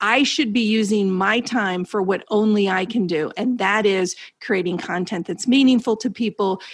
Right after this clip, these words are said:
doing my podcast. When it's consulting, it's getting business, closing deals,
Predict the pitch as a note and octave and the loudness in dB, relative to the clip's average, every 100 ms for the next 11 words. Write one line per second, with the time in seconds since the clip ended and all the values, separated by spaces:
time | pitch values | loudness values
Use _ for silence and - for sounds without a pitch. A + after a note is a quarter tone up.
0 | - - F#3+ F#3+ F#3 F3+ F3+ - B3 G#3+ | -12 0 2 2 0 -2 -4 -2 0 0
1 | - A#3+ G3+ - G3 F#3 F#3 - - A#3+ | -2 0 0 -2 -2 0 -2 -6 -4 -2
2 | G3 - A#3 A3+ B3+ G#3+ G3+ - G3 - | 0 2 0 2 0 2 0 0 -2 -4
3 | - - G3 A3 G#3+ G3 G#3 G3 G#3+ F#3+ | -6 -2 0 2 4 6 4 4 2 0
4 | - A3 G3+ G3+ G3 G3 F#3+ F#3 | 0 2 4 2 2 2 2 0